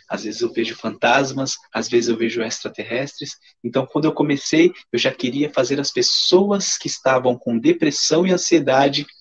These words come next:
pois eu sei como é a ansiedade, eu tenho ansiedade, principalmente de manhã, quando eu tomo dois copos de café, já vou correndo para o banheiro. É verdade, eu tenho ansiedade.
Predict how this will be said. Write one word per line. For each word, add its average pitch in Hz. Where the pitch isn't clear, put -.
pois 123
eu -
sei -
como 175
é 139
a 131
ansiedade, 107
eu 117
tenho 160
ansiedade, 110
principalmente 151
de 147
manhã, 135
quando 127
eu 120
tomo 127
dois 139
copos 131
de -
café, 123
já 127
vou 135
correndo 135
para 143
o 139
banheiro. 120
É 139
verdade, 139
eu 120
tenho 120
ansiedade. -